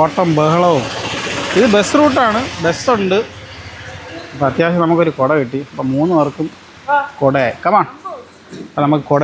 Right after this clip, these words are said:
കിട്ടിയടേ. അപ്പോൾ ഇവിടുത്തെ പയ്യൻ്റെ കുട തന്നെ തന്നു. അപ്പം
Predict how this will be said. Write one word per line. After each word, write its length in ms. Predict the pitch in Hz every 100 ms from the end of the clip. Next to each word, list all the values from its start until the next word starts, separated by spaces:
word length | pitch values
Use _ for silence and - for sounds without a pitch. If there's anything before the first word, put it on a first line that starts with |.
| 139
കിട്ടിയടേ. 220 | 120 123
അപ്പോൾ 120 | 120 120
ഇവിടുത്തെ 240 | 117 113
പയ്യൻ്റെ 300 | 117 123 123 117
കുട 80 | 117 123
തന്നെ 160 | 120 117
തന്നു. 240 | 113 113 - - - - - - - - - - - - - - - - - -
അപ്പം 180 | 135 139